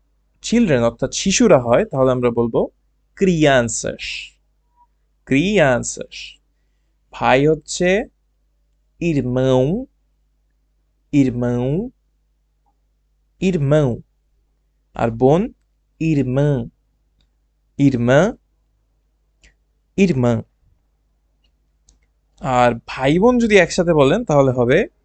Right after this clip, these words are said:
ইরমাউস, ইরমাউস। আহ,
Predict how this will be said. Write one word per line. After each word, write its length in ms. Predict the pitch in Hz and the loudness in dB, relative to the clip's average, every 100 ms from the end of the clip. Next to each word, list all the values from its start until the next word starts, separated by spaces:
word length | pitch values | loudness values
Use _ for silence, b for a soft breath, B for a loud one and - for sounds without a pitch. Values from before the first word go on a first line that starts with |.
| _ _ _ - | _ _ _ -4
ইরমাউস, 1000 | 151 135 123 131 131 113 - - - - - _ _ _ _ _ _ _ _ _ | -2 -2 0 0 0 -4 -8 -14 -12 -16 -20 _ _ _ _ _ _ _ _ _
ইরমাউস। 1080 | 143 151 135 123 135 127 117 - - - - _ _ _ _ _ _ _ _ _ _ _ _ _ _ _ _ _ | 4 4 2 0 2 0 -2 -8 -18 -18 -20 _ _ _ _ _ _ _ _ _ _ _ _ _ _ _ _ _
আহ, 340 | 123 120 120 | 2 6 4